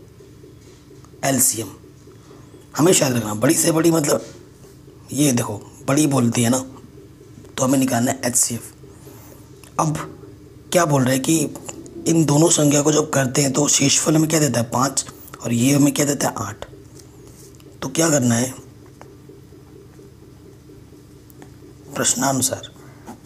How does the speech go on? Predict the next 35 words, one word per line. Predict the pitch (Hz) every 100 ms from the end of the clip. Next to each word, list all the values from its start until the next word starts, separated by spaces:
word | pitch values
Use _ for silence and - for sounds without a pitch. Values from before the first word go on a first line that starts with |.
| - -
पहली | 151 143 175
वाली | 156 160
संख्या | - 139 131 127
में | 127
से | - - - - - - - - - - -
कितना | 139 156
minus | 151 151 -
करना | 160 156
है? | 156
पाँच। | 117 - - - - - - - - - - - - - - - - - - - - - - - - -
तो | -
कितना | 131 143
आ | 127
जाएगा? | 123
पैंसठ। | 120 127 123 160 160 - - - - - - - -
और | 120
दूसरी | 120 143 - 170
वाली | 160 151
संख्या | 139 131 -
में | -
से | -
कितना | - 131 143
minus | 139 135 131
करना | - 131
है | 131
हमें? | 135 139 - - - - - -
आठ। | - - - - - - - - - - - - - - - - - 120
तो |
कितना | 131 120 143
आ |
जाएगा? | 135 139 277 - - - -
एक | 113 -
सौ | -
सत्रह। | - 113 - - - - - - - - 113
अब | -